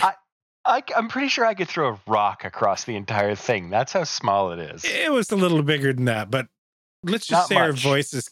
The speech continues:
Speaker 2: carried. And this
Speaker 1: <laughs>
Speaker 2: wasn't, like, middle of nowhere. Like, it was a campground. So,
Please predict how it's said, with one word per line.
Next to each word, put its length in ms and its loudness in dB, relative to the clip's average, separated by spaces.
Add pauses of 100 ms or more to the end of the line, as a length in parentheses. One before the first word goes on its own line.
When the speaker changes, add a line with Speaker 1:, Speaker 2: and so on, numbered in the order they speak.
Speaker 2:
carried. 640 -2 (500)
And 180 0
this 120 2
Speaker 1:
<laughs> 80 2
Speaker 2:
wasn't, 380 0
like, 220 2
middle 360 2
of 160 0
nowhere. 500 0
Like, 160 -2
it 60 -2
was 140 -2
a 60 0
campground. 800 -2
So, 320 0